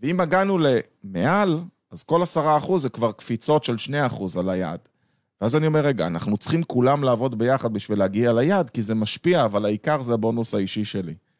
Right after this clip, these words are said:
ואני רותם את כולם למען המאמץ. עכשיו, זה יוצר אחריות חברתית, כי אם אני רואה אותך בחוץ מדבר ויש לקוחה, אני עושה לך, "זאב, תקוף." כאילו, בוא, אנחנו צריכים עוד מכירות, כי זה מעלה לי את הבונוס,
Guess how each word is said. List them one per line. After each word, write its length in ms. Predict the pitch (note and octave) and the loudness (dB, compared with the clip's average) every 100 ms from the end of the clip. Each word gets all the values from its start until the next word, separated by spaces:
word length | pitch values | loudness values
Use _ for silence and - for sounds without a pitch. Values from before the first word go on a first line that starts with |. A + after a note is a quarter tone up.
| _ _ _ G#2+ | _ _ _ -2
ואני 200 | A#2 B2 | 2 4
רותם 540 | A#2 A2+ F#3+ G#3+ F#3 D3 - | 2 2 2 2 -2 -6 -6
את 100 | A2+ | -6
כולם 480 | - A#2 C#3 F#3 D#3+ | 0 2 2 2 0
למען 320 | C3+ C#3 C#3 | 0 0 -2
המאמץ. 480 | C3 A#2+ A2 F2+ F#2+ | 0 0 0 -2 -6
עכשיו, 240 | - A2 | -8 -4
זה 100 | G#2 | -2
יוצר 300 | C#3 G#3+ G3+ | 0 0 -2
אחריות 400 | E3+ B2 D3+ F3+ | -2 0 0 0
חברתית, 600 | - F3+ A#2 A#2+ F3+ D3+ | 0 -2 0 0 0 -2
כי 140 | - | -2
אם 100 | D#3 | -2
אני 120 | E3+ B2+ | 0 0
רואה 180 | A2+ | 2
אותך 300 | C#3+ B2+ - D3 | 0 -2 0 0
בחוץ 360 | G2+ G#2 - - | 0 -4 -4 -4
מדבר 400 | A2+ G2+ A2+ B2 | -4 -2 -2 -2
ויש 180 | A#2 C3 | -4 -4
לקוחה, 400 | C#3 A#2+ C3 E3 | -4 -4 -2 -2
אני 60 | A#2+ | -2
עושה 160 | A2+ | -6
לך, 100 | B2+ A2+ _ _ - - - _ _ _ | -6 -8 _ _ -6 -6 -8 _ _ _
"זאב, 420 | - D#3 A3 F3 _ _ _ _ _ _ _ _ | 0 2 2 -2 _ _ _ _ _ _ _ _
תקוף." 520 | - A3 A#3+ - - _ _ _ _ - | -2 4 4 2 -6 _ _ _ _ -4
כאילו, 420 | C3 C#3 C#3+ C#3 - | 0 4 6 4 2
בוא, 240 | A#2+ A3 | 2 4
אנחנו 300 | E3 - B2+ | 2 -2 -6
צריכים 300 | - E3+ F3+ | -2 0 4
עוד 240 | F3+ F#3+ | 4 2
מכירות, 480 | F3+ - B2 G#2+ C#3 | -2 -4 -4 -2 -2
כי 140 | - A2+ | -2 -4
זה 120 | A2+ | -2
מעלה 300 | G#2+ G2+ A2 | 0 0 -2
לי 100 | B2+ | -4
את 100 | C3 | -4
הבונוס, 540 | C#3 G3 F#3+ F3 - | 0 0 0 -2 -4